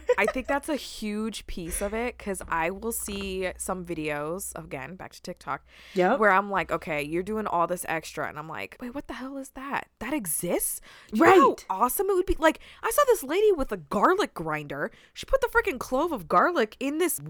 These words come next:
Speaker 2: round tool, rolled it on the freaking counter, and she had freaking minced garlic in, like, two seconds.
Speaker 1: I mean,
Speaker 2: I'm like,
Speaker 1: I've
Speaker 2: "What
Speaker 1: seen
Speaker 2: the hell
Speaker 1: garlic
Speaker 2: is this?"
Speaker 1: mincers, like, you know, you put the thing in, you press, you hold, and it mashes out, but I've
Speaker 2: No.
Speaker 1: never seen a
Speaker 2: This is a
Speaker 1: round
Speaker 2: roller,
Speaker 1: thing. Oh
Speaker 2: and
Speaker 1: my
Speaker 2: it
Speaker 1: God.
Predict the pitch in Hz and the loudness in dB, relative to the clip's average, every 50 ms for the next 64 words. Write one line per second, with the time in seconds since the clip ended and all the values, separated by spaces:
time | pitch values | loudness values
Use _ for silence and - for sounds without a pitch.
0 | 147 143 - 190 196 220 262 269 285 269 220 180 - - - - 277 330 320 226 | -8 2 4 4 6 6 4 2 0 -2 -8 -12 -14 -6 2 4 6 6 6 6
1 | 151 151 185 247 - - - - - - - - - 160 156 185 - 311 392 415 | 4 2 0 -2 -4 -10 -20 -20 -20 -20 -20 -14 -10 0 6 8 8 10 10 8
2 | 453 415 403 403 403 349 339 - - 359 - 349 269 240 - 254 277 330 392 415 | 6 4 4 0 -2 -4 -2 0 0 0 0 -2 -6 -8 -4 -2 0 0 2 2
3 | 330 196 190 247 247 - 311 311 294 247 226 - - 370 - 277 254 233 247 294 | 2 2 0 0 -2 -2 0 0 0 -2 -4 -6 -6 -6 -6 -6 -6 -6 -6 -6
4 | 302 - - 180 220 208 233 339 359 277 233 - 240 233 247 240 - - - 349 | -6 -6 -2 2 4 4 6 4 4 2 0 -2 -2 -2 -4 -6 -2 2 2 2
5 | 349 - - 339 392 - 185 131 92 - - - - 466 415 370 320 311 311 349 | 2 2 0 -2 -2 -2 -6 -12 -12 -4 6 8 8 10 10 10 10 10 10 8
6 | 427 523 640 453 - - - 233 247 240 269 285 285 262 214 214 220 233 269 294 | 8 8 8 8 8 8 10 10 12 12 12 12 10 8 8 6 4 4 4 2
7 | - 226 202 190 190 190 196 190 185 180 185 190 190 202 202 196 190 190 220 196 | 2 2 2 2 2 2 2 4 4 4 4 4 0 0 0 -2 -2 -4 -6 -8
8 | - 175 - 202 202 208 202 202 202 202 185 165 - 247 226 220 - 196 185 240 | -6 -2 0 0 2 2 2 2 0 0 0 2 4 4 4 4 2 2 4 6
9 | 233 226 220 220 220 202 202 185 180 202 220 226 226 220 - 196 190 233 269 277 | 8 10 8 8 6 4 4 4 6 8 10 8 8 8 4 4 8 10 10 10
10 | 302 311 311 226 - - 285 349 359 262 - 294 302 233 165 - - - 175 175 | 12 12 10 10 10 10 10 8 8 6 4 4 6 6 6 6 4 0 -8 -4
11 | 185 202 302 392 180 202 254 349 330 220 185 180 226 311 359 285 208 170 160 - | 0 4 8 8 10 10 8 8 8 6 6 8 6 6 6 6 2 2 2 6
12 | - - - 571 392 240 208 180 180 - 247 370 294 | 10 12 12 12 12 12 10 10 8 8 8 8 8